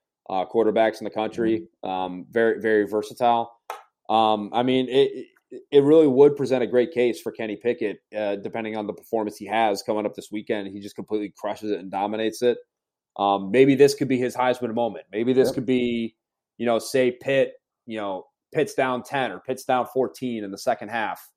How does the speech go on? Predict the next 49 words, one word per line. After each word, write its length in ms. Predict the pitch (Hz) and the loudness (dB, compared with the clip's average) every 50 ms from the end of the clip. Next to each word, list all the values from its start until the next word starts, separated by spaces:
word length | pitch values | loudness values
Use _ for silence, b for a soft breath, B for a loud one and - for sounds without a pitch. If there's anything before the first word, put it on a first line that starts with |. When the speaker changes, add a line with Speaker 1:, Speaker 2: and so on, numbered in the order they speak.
| _ _ _ _ _ _ _ _ - | _ _ _ _ _ _ _ _ -6
Speaker 2:
Mm-hmm. 100 | 120 127 | -4 -4
Speaker 1:
A 20 | |
C 100 | 117 120 | -4 -4
C 140 | 123 123 107 | -6 -6 -4
championship. 560 | - 123 120 107 110 107 - 104 95 80 - _ _ | -2 -2 -2 -2 -2 -6 -6 -6 -8 -8 -10 _ _
They 120 | 110 110 | -8 -8
come 260 | 110 - 127 127 120 113 | -6 -4 -4 -4 0 2
back. 340 | 123 120 113 92 - - | 2 2 2 0 -4 -6
Kenny 180 | - 123 123 120 | -6 -6 -6 -4
Pickett 280 | - 127 120 101 110 107 | -4 -6 -4 -4 -4 -4
leads 180 | 117 117 104 | -6 -6 -6
the 80 | 113 104 | -8 -10
charge. 400 | - - 117 113 107 98 90 104 | -4 0 0 2 2 0 -2 -6
I 40 | 98 | -12
mean, 180 | 98 98 98 101 | -14 -14 -12 -12
he, 140 | 110 101 - | -14 -12 -10
he 120 | 113 113 | -10 -10
just 180 | 104 110 - - | -10 -6 -2 2
has 200 | 120 113 104 110 | 2 2 2 0
an 80 | 107 | -4
absolutely 400 | 110 113 110 - - 127 120 110 | -4 -4 -4 -4 -4 -4 -2 -2
electric 440 | 98 101 110 117 117 - - 107 - | -2 0 0 0 0 0 -4 -10 -10
second 300 | - - 120 - - 101 | -6 -4 -4 -4 -4 -8
half, 300 | 98 104 104 101 90 - - - _ _ _ _ _ _ _ _ _ _ _ _ - | -6 -4 -4 -4 -4 -6 -10 -16 _ _ _ _ _ _ _ _ _ _ _ _ -6
and 340 | 110 107 107 104 104 101 - - | -4 -2 -2 -2 -2 -4 -6 -4
Pitt 160 | 131 120 - | -4 -4 -4
wins. 400 | 110 113 107 90 80 82 - - _ _ _ _ _ _ _ _ _ _ _ _ - | -4 -6 -10 -10 -12 -16 -20 -20 _ _ _ _ _ _ _ _ _ _ _ _ 2
I 80 | 120 | 4
think 340 | 135 131 127 127 131 127 120 | 4 6 4 4 2 2 2
that, 180 | 135 135 117 120 | 0 0 2 2
that, 220 | 131 135 113 101 | 2 2 2 2
that 240 | 131 135 135 120 - | 2 2 2 2 0
just 360 | 131 127 117 - - - - 139 - | 0 -2 -2 -4 -8 -16 -20 -8 0
throws 300 | - 131 127 123 113 110 | 2 4 4 4 4 2
him 160 | 127 131 131 | 0 -2 -2
more 220 | 123 113 113 110 107 | -2 -2 -2 -4 -4
into 160 | 104 107 101 | -4 -6 -8
the 80 | 107 | -6
conversation 640 | 104 113 110 104 92 95 - - 107 101 101 - 104 98 | -4 -4 -4 -4 -4 -6 -6 -4 -4 -4 -4 -6 -10 -12
as 140 | 92 90 | -10 -4
well. 320 | 95 104 107 107 107 107 101 | 0 2 4 4 4 4 2
And, 180 | 98 95 92 - _ _ _ - | -2 -6 -12 -16 _ _ _ -10
um, 480 | 107 104 98 98 95 92 92 92 90 _ _ _ _ _ _ | -6 -4 -4 -4 -4 -6 -10 -14 -18 _ _ _ _ _ _
you 100 | - 117 | -6 -2
know, 240 | 120 123 120 117 110 - - _ _ _ _ _ _ _ | 0 0 0 0 -2 -4 -8 _ _ _ _ _ _ _
he 100 | 117 127 | 0 4
had 200 | 139 156 160 156 | 6 6 6 4
a 40 | |
shot, 560 | 131 - - 160 160 165 165 160 143 127 120 | 2 0 2 6 8 8 8 8 6 2 0